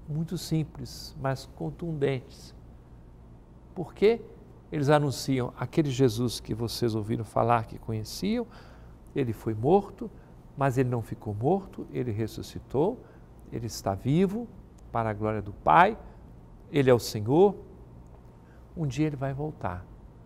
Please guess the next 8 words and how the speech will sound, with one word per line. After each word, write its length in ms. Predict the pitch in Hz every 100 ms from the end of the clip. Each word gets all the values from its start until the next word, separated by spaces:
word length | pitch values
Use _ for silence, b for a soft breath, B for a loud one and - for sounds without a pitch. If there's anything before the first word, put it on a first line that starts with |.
| B B B -
Deus 320 | 113 139 127
cumpriu 400 | - 113 - 127
a 40 | 104
sua 220 | - 107
promessa, 800 | - 101 98 117 147 - - 196 B B B B B -
vocês 220 | - 120
podem 320 | - 123 120
recordar 840 | 101 127 - 113 104 120 120 -